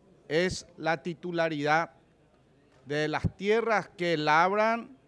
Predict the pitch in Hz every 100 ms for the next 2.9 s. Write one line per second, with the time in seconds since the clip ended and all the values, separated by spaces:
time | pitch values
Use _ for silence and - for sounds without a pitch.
0 | _ 143 170 190 175 185 185 175 202 233
1 | 247 196 180 156 156 180 165 - 160 165
2 | 170 175 165 165 151 175 180 127